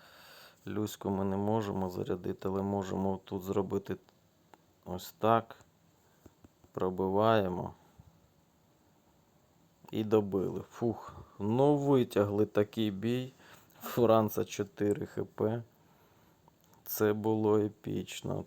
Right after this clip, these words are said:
Так, поїхали наступний. Леді Вінтер, Альфріка, Людвиг. Ну, Людвиг не на Альфа Таунті. Ну, такою командою поїдемо.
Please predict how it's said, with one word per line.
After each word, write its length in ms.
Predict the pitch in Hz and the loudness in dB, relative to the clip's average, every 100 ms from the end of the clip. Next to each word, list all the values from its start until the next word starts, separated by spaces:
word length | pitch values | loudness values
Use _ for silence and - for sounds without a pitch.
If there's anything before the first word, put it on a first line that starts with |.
| _ | _
Так, 600 | - 104 104 98 98 98 | 2 4 6 4 2 -2
поїхали 720 | - 104 104 120 127 113 113 | -4 0 0 0 0 0 2
наступний. 880 | 117 117 - - 101 98 - 104 104 104 _ _ _ _ _ - - - - - - - - - - - - _ _ - | 2 0 -4 -4 -2 -2 -6 -6 -6 -10 _ _ _ _ _ -20 -20 -20 -20 -20 -20 -20 -20 -20 -20 -20 -20 _ _ -12
Леді 880 | 113 117 127 147 165 165 123 135 131 | -6 -4 2 6 8 6 6 4 4
Вінтер, 800 | 120 143 165 180 175 143 135 123 | 2 2 4 4 4 2 2 2
Альфріка, 920 | 117 113 - 123 143 165 151 147 127 | 0 -2 -2 -2 0 -2 -2 0 2
Людвиг. 580 | 113 147 147 131 131 - | 2 2 2 0 -2 -2
Ну, 140 | 123 120 | -2 0
Людвиг 480 | 139 139 127 127 120 | 0 0 -4 -6 -4
не 180 | 123 | -2
на 300 | 123 123 123 | 0 2 2
Альфа 280 | 113 107 113 | 0 0 -4
Таунті. 760 | 113 110 101 90 87 90 - 92 - - - | -2 0 2 0 -2 -6 -10 -10 -10 -12 -10
Ну, 320 | 107 139 160 | -6 -6 -8
такою 340 | - 147 143 143 | -8 -8 -4 -6
командою 560 | - 127 127 120 117 | -4 -2 -2 0 -2
поїдемо. 680 | 113 113 120 110 107 95 | 0 -2 0 -2 -4 -6